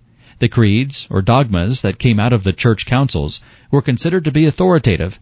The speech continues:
and binding on all Christians, because the church officially affirmed them.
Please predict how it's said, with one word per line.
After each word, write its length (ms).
and 180
binding 480
on 160
all 180
Christians, 680
because 320
the 80
church 320
officially 500
affirmed 420
them. 340